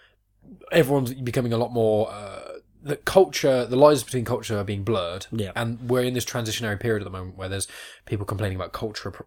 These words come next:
Speaker 1: cultural appropriation and things like that, and it's just like, I don't, I wouldn't want to offend anyone. I wouldn't, like, want to dr-, do blackface or anything 'cause it's just
Speaker 2: No.
Speaker 1: horrendously offensive. But, like, if I wanna, like, hip hop music, or, like, my favorite movie would be Black Panther or something like that, it's like, I
Speaker 2: Yeah.
Speaker 1: shouldn't,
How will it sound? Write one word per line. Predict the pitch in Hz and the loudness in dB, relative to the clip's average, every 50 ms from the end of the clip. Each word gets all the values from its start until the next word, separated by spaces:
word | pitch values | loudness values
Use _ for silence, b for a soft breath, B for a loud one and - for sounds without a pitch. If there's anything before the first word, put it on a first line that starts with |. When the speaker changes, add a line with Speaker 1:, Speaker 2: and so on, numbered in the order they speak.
| - - - - | -16 -14 -10 -4
Speaker 1:
cultural | - 127 131 123 - - 123 113 | 0 0 0 0 0 0 0 0
appropriation | 110 - - 120 110 - 107 98 95 101 101 - - 92 | 0 0 -2 -2 -2 -2 -4 -4 -4 -4 -6 -8 -8 -10
and | 90 95 | -8 -6
things | 104 98 95 | -6 -6 -6
like | 95 90 - | -6 -6 -4
that, | - 104 95 90 | -4 -4 -4 -4
and | 95 101 | -6 -8
it's | 104 98 | -8 -6
just | 135 117 - - | -6 -4 0 2
like, | 139 120 - - b b b b b b b b b b b b b b - | 2 0 0 -4 b b b b b b b b b b b b b b -8
I | - | -2
don't, | 165 220 226 220 - 120 - _ _ _ - - | 0 0 0 0 -2 -12 -20 _ _ _ -12 -4
I | - | 0
wouldn't | 170 214 214 175 | 0 2 4 6
want | 170 165 | 6 8
to | 160 | 6
offend | 139 - - 160 156 127 | 6 6 4 2 2 2
anyone. | 110 92 87 90 87 95 | 0 -2 -4 -4 -2 0
I | 110 | 2
wouldn't, | 127 151 151 135 | 2 2 2 2
like, | 127 117 110 | 0 0 2
want | 107 113 110 110 101 | 0 0 -2 -2 -4
to | - - | -6 -12
dr-, | - - 107 | -14 -12 -10
do | 110 107 | -8 -4
blackface | - - 98 - - - - 92 87 - | -2 -2 -2 -2 -4 -6 -6 -6 -6 -6
or | 87 | -8
anything | 85 - 92 92 | -8 -10 -8 -8
'cause | 98 98 | -6 -6
it's | 95 - | -4 -4
just | - - - | -4 -2 0
Speaker 2:
No. | 120 | 0
Speaker 1:
horrendously | 98 98 95 - - 101 | 0 0 0 -2 -4 -2
offensive. | 98 120 120 110 - - 85 - | -2 -2 -2 -4 -4 -8 -8 -6
But, | 127 127 135 | -2 2 4
like, | 135 135 - B B B B B B _ | 4 4 2 B B B B B B _
if | - - - | -6 2 4
I | 208 214 | 6 6
wanna, | 208 202 190 | 6 6 8
like, | 165 160 147 135 - - _ _ _ _ _ _ _ | 8 8 8 8 6 -2 _ _ _ _ _ _ _
hip | - - 143 - | -2 -2 -2 0
hop | 131 104 - | -2 -6 -6
music, | 95 90 87 92 104 104 - - - - | -6 -8 -6 -6 -8 -8 -10 -12 -6 -2
or, | 117 110 110 110 | 0 2 2 2
like, | 101 | 2
my | 113 110 | 0 0
favorite | - 120 110 113 104 | 0 2 0 0 -2
movie | 110 110 107 107 | -2 -2 0 0
would | 107 107 98 | 0 0 -2
be | 107 98 | -2 -4
Black | 92 - 104 95 - - | -2 -2 -2 -2 0 0
Panther | 117 127 135 135 107 - 104 | 2 2 2 2 0 -4 -6
or | 95 98 | -6 -6
something | - 113 101 | -6 -6 -4
like | 101 101 | -4 -2
that, | 107 104 92 | 0 -2 -2
it's | 90 - | -2 -4
like, | 117 113 | -6 -4
I | 110 | -4
Speaker 2:
Yeah. | - | -4
Speaker 1:
shouldn't, | - - 294 277 226 | -2 -2 -2 -4 -6